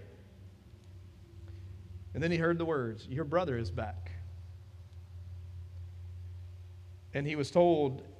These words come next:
"And your father has killed the fatted calf, and we're celebrating because of his safe return." The older brother was angry, and he wouldn't go in.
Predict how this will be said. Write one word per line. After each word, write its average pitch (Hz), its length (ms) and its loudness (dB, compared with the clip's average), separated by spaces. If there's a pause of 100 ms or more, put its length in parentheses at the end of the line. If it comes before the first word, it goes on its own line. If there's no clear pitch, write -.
"And 143 180 -2
your 135 80 0
father 165 400 10
has 139 160 0
killed 156 220 2
the 127 80 2
fatted 135 340 4
calf, 185 320 2
and 139 80 -2
we're 131 80 0
celebrating 135 640 4
because 135 260 0
of 123 80 -2
his 127 140 -4
safe 120 260 -2
return." 160 340 -10 (1900)
The 151 80 2
older 185 240 12
brother 170 240 10
was 147 140 4
angry, 190 400 6
and 151 60 2
he 156 60 -2
wouldn't 165 240 4
go 165 180 8
in. 151 320 2